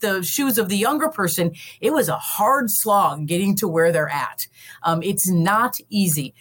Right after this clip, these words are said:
I've had advisors say, "Well, what I'll just do is I'll buy a practice, and that'll make it easy to grow the business." And of all the things, it's probably the easiest way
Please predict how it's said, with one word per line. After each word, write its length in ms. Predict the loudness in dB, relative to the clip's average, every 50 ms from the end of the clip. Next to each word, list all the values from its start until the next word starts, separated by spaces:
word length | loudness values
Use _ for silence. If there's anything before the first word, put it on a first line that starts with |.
| -12 _
I've 140 | -2 -2 0
had 160 | 0 0 0
advisors 540 | 0 0 0 2 2 2 0 0 -2 0 0
say, 100 | 0 2
"Well, 220 | 2 2 2 2 2
what 160 | 2 2 4
I'll 140 | 2 2 0
just 220 | 0 -2 -2 0
do 140 | 0 2 2
is 100 | 2 2
I'll 140 | 2 0 0
buy 280 | 0 2 2 2 2
a 100 | 0 -2
practice, 560 | -2 -2 -2 -2 -2 -2 -6 -10 -10 -8 -6
and 160 | -4 -2 -2 0
that'll 300 | 0 2 2 2 2 2
make 200 | 2 2 0 0
it 120 | -4 -4 -4
easy 280 | -4 -4 -2 -2 -4 -4
to 120 | -6 -6
grow 220 | -4 -2 -2 0 0
the 80 | 0
business." 420 | 0 0 0 0 0 0 -2 -2 -4 -6 _ _ -6
And 140 | -2 0 0
of 100 | 0 -2 -4 _
all 280 | -2 2 2 2 2
the 100 | 2 0
things, 380 | 0 0 2 2 2 0 -2 -2 -6 _ _ _
it's 200 | -4 -4 -4 -6
probably 420 | -6 -6 -6 -4 -4 -2 -2 -2
the 240 | -2 -2 -4 -4 -4
easiest 400 | -2 0 0 0 0 0 0 0
way 300 | -2 -2 -2 -2 -6 -12